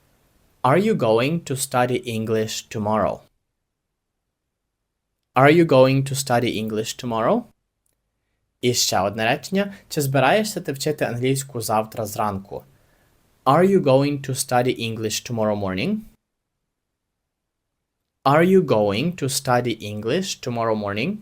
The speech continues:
В наступному ланцюзі я хочу запитати, чи збирається вона відвідати. Я скажу це ось так.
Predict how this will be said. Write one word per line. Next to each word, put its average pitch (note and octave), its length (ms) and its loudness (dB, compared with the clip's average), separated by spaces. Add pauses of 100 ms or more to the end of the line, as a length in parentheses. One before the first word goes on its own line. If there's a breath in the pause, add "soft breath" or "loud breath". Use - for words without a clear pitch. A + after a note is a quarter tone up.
В - 40 -2
наступному A#3+ 500 2
ланцюзі F#3+ 400 2
я C#3+ 140 4
хочу D#3 260 -2
запитати, B2 520 -4
чи C3 140 -8
збирається C#3 580 -4
вона A#2 300 -8
відвідати. G#2+ 720 -6
Я C3 160 -2
скажу A#2+ 320 -8
це - 140 -12
ось - 200 -10
так. - 380 -8